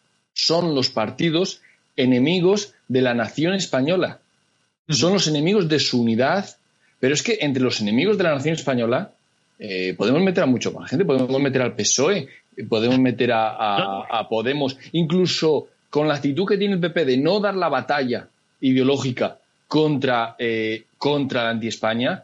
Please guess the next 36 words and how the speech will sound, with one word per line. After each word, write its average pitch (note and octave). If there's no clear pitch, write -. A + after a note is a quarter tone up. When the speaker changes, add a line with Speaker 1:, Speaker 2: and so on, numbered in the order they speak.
Speaker 1:
la A2+
verdad G2
es F#2+
que A#2+
se A#2
está B2+
poniendo C3+
de F3
perfil. F3+
Cuando B2+
te A2+
están C3+
derrubando D#3
la D3
casa, F3+
te A#2+
pones F3
de F3+
perfil. D3+
Bueno, D3
no D3
tienes F3+
derecho, C#3+
bueno, B2+
pero A2
la B2
estás E3+
derrubando, E3+
¿entiendes? E3+
Entonces, D3
y F3
es F3+
que G#3+
usan G#3
la G#3+
Constitución F3+